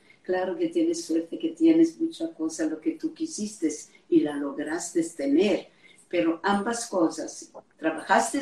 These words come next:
duro, tuviste suerte, si, si está Dios presente a ti, es la suerte.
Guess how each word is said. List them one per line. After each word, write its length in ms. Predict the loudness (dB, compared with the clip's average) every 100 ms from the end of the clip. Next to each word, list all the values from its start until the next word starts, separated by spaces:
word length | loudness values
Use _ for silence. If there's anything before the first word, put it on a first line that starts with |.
| -4
duro, 400 | -6 -6 -6 -10 -14 _ _ -12
tuviste 500 | -4 -2 -2 -2 -4
suerte, 680 | -4 -6 -6 -6 -10 -10 -12 _ _ _ _
si, 400 | -20 -18 -14 -12 -8 -6
si 220 | -2 -4
está 340 | -2 0 0
Dios 300 | 0 -2 -2
presente 560 | -2 0 2 0 0 0
a 180 | 0 -2
ti, 260 | -6 -8 -12 _ _ _ -12
es 240 | -10 -8
la 140 | -8 -8
suerte. 560 | -12 -12 -14 _ -20